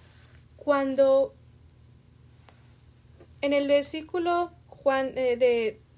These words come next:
del libro de Juan, capítulo cuatro, versículo veinticuatro, dice, "Dios es Espíritu, y los que le adoran es necesario que le adoren en espíritu y en verdad".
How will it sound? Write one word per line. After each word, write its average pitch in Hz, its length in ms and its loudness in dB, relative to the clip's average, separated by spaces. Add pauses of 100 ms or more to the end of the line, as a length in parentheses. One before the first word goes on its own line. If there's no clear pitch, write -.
(120)
del 254 120 -2
libro 285 180 -6
de 285 100 6
Juan, 240 400 -2 (160)
capítulo 277 460 -4
cuatro, 240 300 -4
versículo 277 460 -4
veinticuatro, - 680 -8 (760)
dice, 285 260 -2
"Dios 302 260 -4
es 339 160 -6
Espíritu, 302 800 -8 (200)
y 262 60 -8
los 254 220 0
que 262 100 -6
le 254 80 -2
adoran 269 500 0
es - 200 -8
necesario 277 720 -4
que 269 80 -6
le 240 80 -2
adoren 233 460 -6 (300)
en 233 120 -6
espíritu 240 420 -10
y 226 100 -6
en 208 140 -6
verdad". 202 280 -10